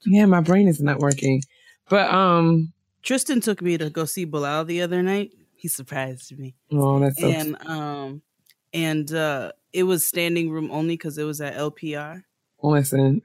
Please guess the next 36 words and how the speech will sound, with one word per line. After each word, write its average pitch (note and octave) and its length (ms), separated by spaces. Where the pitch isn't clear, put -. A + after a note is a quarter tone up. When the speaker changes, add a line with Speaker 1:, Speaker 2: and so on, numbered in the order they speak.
Speaker 1:
I F3 100
can't A3+ 260
do F#3+ 120
those E3+ 240
venues. D3+ 300
Jasmine A3 420
Sullivan G#3+ 380
is F#3 120
gonna F3 220
be F3 320
at D#3 100
the D#3+ 80
Fillmore F3 400
this D3 220
week F#3+ 280
in E3 160
D F#3 140
C. G#3+ 240
And D#3 160
listen, D3 500
I'm F#3 180
not A#3 140
gonna A3 100
be A3 120
sitting G#3+ 240
up G3+ 120
in F#3+ 120
the E3+ 120
balls E3+ 280
of E3 60
my D#3+ 140
feet D#3 240
burning C#3+ 340
listening C#3+ 360
to C3+ 60
Jasmine. C3 520